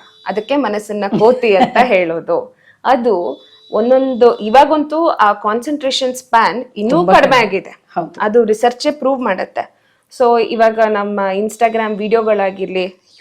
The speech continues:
Speaker 1: YouTube ವಿಡಿಯೋಗಳಾಗಿರ್ಲಿ, ನಾವು ಮೂರ್ ನಿಮಿಷ, ನಾಲ್ಕು ನಿಮಿಷ ಲಿಮಿಟ್. ಯಾಕಂತಂದ್ರೆ ಅಷ್ಟೇ ಮಗ್-, ಮನಸ್ಸು ಕೇಂದ್ರ ಮಾಡ್ಲಿಕ್ಕಾಗೋದು. ಅದಾದ ನಂತರ ಜಂಪ್ ಮಾಡಕ್ ಬಯಸತ್ತೆ. So ಇದು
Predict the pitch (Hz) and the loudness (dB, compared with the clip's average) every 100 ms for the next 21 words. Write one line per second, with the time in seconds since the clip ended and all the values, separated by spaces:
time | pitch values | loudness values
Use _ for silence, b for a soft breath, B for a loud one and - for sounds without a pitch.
0 | - 254 262 240 240 240 240 247 240 262 | -4 -2 0 -2 2 4 6 8 8 8
1 | 254 226 226 240 - B B 277 226 226 | 6 4 4 2 0 B B -10 2 4
2 | 240 226 226 220 202 B B - 226 294 | 4 4 2 2 0 B B -4 2 4
3 | 269 254 240 247 214 214 220 285 - 269 | 4 2 2 2 2 2 2 0 0 -2
4 | 247 247 220 220 240 240 220 226 220 220 | -2 -2 -2 -2 -2 0 0 0 -4 -2
5 | 202 262 349 - - 311 - 359 294 - | -2 -2 -4 -6 -4 -2 2 4 4 2
6 | 254 254 254 254 247 233 226 226 214 202 | 0 2 2 2 2 2 4 2 2 0
7 | 196 214 202 196 190 175 185 214 233 247 | 0 -2 -2 -2 0 0 2 4 4 4
8 | 233 240 262 311 392 214 214 294 294 247 | -2 -4 -2 -4 -4 -2 4 4 2 2
9 | 220 208 180 175 - 170 - - _ _ | 2 0 -2 -4 -6 -8 -8 -14 _ _
10 | _ _ _ - 294 320 262 330 349 - | _ _ _ 0 2 4 2 0 -2 -6